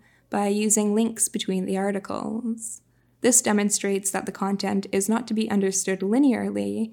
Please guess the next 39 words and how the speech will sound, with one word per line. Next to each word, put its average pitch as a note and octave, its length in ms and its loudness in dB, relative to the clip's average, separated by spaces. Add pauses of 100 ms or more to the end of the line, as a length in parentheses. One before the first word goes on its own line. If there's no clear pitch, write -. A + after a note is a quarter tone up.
(260)
but G2+ 400 -4
as - 200 0
an G#2 80 2
entangled G3 600 -2
whole, G#3 500 -2 (580)
providing G#3 460 4
a G3+ 80 0
richer A3 320 0
understanding G3 800 2
by F#3+ 100 2
allowing G3 420 2
you G3 160 2
to G3 160 -6
traverse G3+ 560 -2
the G#3 80 0
relationships F#3+ 720 0
between A#3+ 400 0
the G#3 160 2
ideas. A3 1080 -6 (440)
In F#3+ 160 2
doing C#4+ 320 4
so, G#3+ 580 0 (360)
the - 80 0
website G#3+ 400 2
operates G3 540 0
in G#3 200 0
three D#4+ 240 -2
dimensions G3+ 800 0
rather F#3 260 -2
than F#3+ 220 0
two, A3 760 -2
and G#3 360 2
creates G3+ 340 -2
a G#3+ 60 4
more G3+ 240 2
accurate G#3 480 -4
depiction F#3+ 500 -8
of F#3 100 -10
reality. G#3+ 840 -6